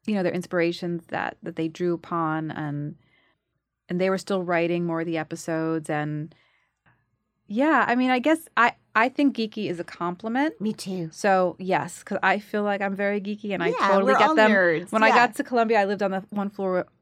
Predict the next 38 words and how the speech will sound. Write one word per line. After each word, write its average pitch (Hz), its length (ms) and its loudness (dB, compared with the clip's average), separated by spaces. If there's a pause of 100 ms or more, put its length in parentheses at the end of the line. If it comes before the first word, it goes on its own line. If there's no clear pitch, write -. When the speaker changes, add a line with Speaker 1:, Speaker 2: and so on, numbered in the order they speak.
(200)
Speaker 1:
I 185 80 -4
was, 180 100 -6
like, 175 100 -6
in 170 60 -10
heaven. 190 380 -6
It - 100 -12
was 175 100 -12
like - 140 -16
all 165 160 -6
the 185 140 -6
engineers 165 640 -4
lived 151 180 -8
on 156 60 -8
my 143 120 -10
floor. 151 280 -14
I'm 147 100 -12
like, 143 220 -18
"This 254 240 0
is 247 100 -2
the 269 120 0
best 262 380 0
Speaker 2:
These - 100 -4
Speaker 1:
floor 277 140 6
Speaker 2:
are 190 60 2
my 247 160 4
Speaker 1:
ever. 262 160 4 (340)
Speaker 2:
people. - 80 2
Speaker 1:
These 247 160 2
are 262 60 6
Speaker 2:
Yeah. 254 120 6
Speaker 1:
also 269 260 6
my 247 160 2
people." 240 440 0 (840)
Um, 214 600 4 (280)
so - 120 0
yeah, 320 460 4
and 226 160 0
then, 269 440 2